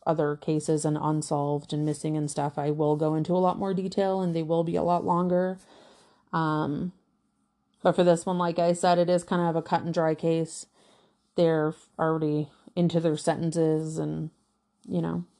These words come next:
So, <sighs> thanks so much to those who kept listening and stuck it out with me, even if it's just one person out there that did. <laughs> Um, I would love some feedback and ratings, of course.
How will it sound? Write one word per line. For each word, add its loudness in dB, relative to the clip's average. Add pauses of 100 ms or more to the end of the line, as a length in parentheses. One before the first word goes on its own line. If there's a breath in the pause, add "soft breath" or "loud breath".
(800)
So, 4 (1080 loud breath)
<sighs> -8 (380 loud breath)
thanks 2
so 2
much 0
to 2
those 2
who 0
kept 4
listening -2 (460 loud breath)
and -2
stuck 2
it 4
out 4
with 0
me, 0 (480 soft breath)
even 4
if 2
it's -4 (720)
just 4
one 2
person 4
out 2
there 2
that 2
did. 8
<laughs> 8 (1200 loud breath)
Um, 4
I 6
would 6
love 4
some 2
feedback 4
and -2
ratings, 0
of -4
course. 2